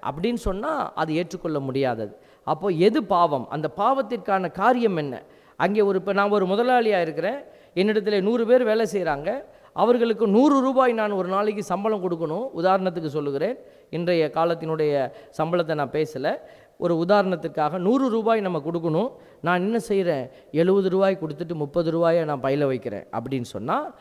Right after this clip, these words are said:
நான் அவர்களை ஏமாற்றுகிறேன், அவர்களுக்கு உரிய அந்த ஊதியத்தை கொடுக்க மறுக்கிறேன். அது சமூக அநீதி. இது அந்த அநீதி. இதை, இதை போல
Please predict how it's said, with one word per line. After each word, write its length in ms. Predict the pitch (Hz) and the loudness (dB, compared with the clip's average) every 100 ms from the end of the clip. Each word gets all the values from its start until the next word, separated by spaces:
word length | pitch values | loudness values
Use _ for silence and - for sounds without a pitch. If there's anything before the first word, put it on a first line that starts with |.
| - - | -18 -8
நான் 200 | 151 180 | -6 -6
அவர்களை 460 | 147 131 220 240 | -6 -6 -4 -2
ஏமாற்றுகிறேன், 580 | 247 247 - 135 110 90 - _ _ - | 0 -2 -2 -6 -8 -10 -18 _ _ -2
அவர்களுக்கு 520 | 165 208 202 196 180 | 2 4 2 0 0
உரிய 300 | 208 233 262 | 0 2 4
அந்த 380 | 233 175 151 165 | 4 4 2 2
ஊதியத்தை 460 | 240 220 - 202 | 2 0 0 -2
கொடுக்க 340 | 185 196 - 190 | 0 -2 0 0
மறுக்கிறேன். 520 | 170 220 175 135 104 - - | 2 0 -2 -4 -6 -16 -12
அது 320 | - 165 190 240 | -2 0 0 -2
சமூக 580 | - 214 247 302 233 | -4 0 2 4 2
அநீதி. 500 | 156 190 254 175 127 - - _ - | 2 2 2 0 -6 -12 -20 _ -2
இது 180 | 190 | 2
அந்த 400 | 165 185 196 202 | 2 2 2 4
அநீதி. 340 | 180 220 240 180 | 4 6 4 2
இதை, 300 | 170 247 185 | 2 2 2
இதை 200 | 190 226 | 0 0
போல 600 | - 262 269 170 - | 2 2 4 2 -2